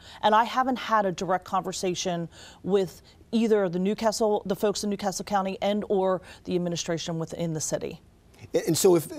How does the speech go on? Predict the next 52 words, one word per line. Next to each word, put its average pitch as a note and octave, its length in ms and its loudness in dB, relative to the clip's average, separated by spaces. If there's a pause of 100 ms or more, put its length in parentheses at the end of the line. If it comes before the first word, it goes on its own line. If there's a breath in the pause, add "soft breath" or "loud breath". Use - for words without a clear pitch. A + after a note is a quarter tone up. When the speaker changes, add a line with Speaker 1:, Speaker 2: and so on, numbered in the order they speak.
(180)
Speaker 2:
look, D#3+ 260 2
uh, B2+ 360 0
everybody, D3 920 4
uh, G3+ 260 -4
has C3+ 220 0
talked B2 260 2
about A2 220 -2
crime F#2 240 -6
in F#2 100 -6
Wilmington. F#2 460 -8
We, A#2 80 -4
we've A#2+ 160 -2
been B2 100 -2
talking C3 320 -2
about A2+ 220 0
it A2+ 80 -4
since B2 220 -4
this A2+ 120 -4
show A#2 200 0
has G#2+ 100 -2
been A2+ 140 -4
on G2+ 100 -4
the G#2+ 80 -2
air. G2+ 100 -4
It G2+ 80 -6
was A2 120 -6
one B2+ 100 -2
of G#2+ 80 -2
our A2 80 0
first G#2 260 -4
shows. E2+ 340 -6
Speaker 1:
Mm-hmm. - 360 -12
Speaker 2:
And B2+ 100 2
we've C3+ 80 2
been B2+ 80 -4
talking D3+ 260 2
about B2 180 2
it A#2+ 100 -4
every B2 240 0
week A2 300 -4
since. G2 340 -6
And B2+ 240 -2
the A2+ 40 -6
problems A#2+ 540 0
still A#2+ 300 -2
exist. F2+ 460 -6
And A#2 120 -4
there's A2+ 160 -2
been A#2+ 180 -2
a A2 40 -4
federal D3 380 0
solution. C3 420 -2